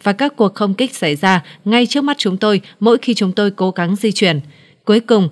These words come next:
vào khoảng mười tám giờ, một chiếc xe đi tới và đưa chúng tôi tới Sidon vào lúc rạng sáng. Một người phụ nữ khác kể, "Chúng tôi đang trong cơn khủng hoảng, khủng hoảng kinh tế,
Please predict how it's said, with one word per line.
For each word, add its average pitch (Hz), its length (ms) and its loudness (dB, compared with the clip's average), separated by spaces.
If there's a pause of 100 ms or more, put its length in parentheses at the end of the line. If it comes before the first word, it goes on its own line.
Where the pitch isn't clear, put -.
(160)
vào 208 160 2
khoảng 196 260 0
mười 196 100 2
tám 196 300 0
giờ, 190 240 0 (220)
một 202 200 2
chiếc 277 180 0
xe 220 160 -4
đi 196 140 -2
tới 196 340 0 (240)
và 208 100 2
đưa 226 180 2
chúng 220 220 0
tôi 220 200 0
tới 196 240 0
Sidon 190 420 0 (180)
vào 180 240 0
lúc 247 220 0
rạng 185 260 -4
sáng. 180 320 0 (1160)
Một 214 240 4
người 226 160 6
phụ 214 160 2
nữ 214 220 2
khác 294 200 -2
kể, 175 200 4 (140)
"Chúng 226 180 0
tôi 226 240 4
đang 208 260 2
trong 196 260 0
cơn 202 220 0
khủng 175 180 -4
hoảng, 170 260 0 (320)
khủng 226 140 0
hoảng 196 160 2
kinh 240 200 -2
tế, 214 300 2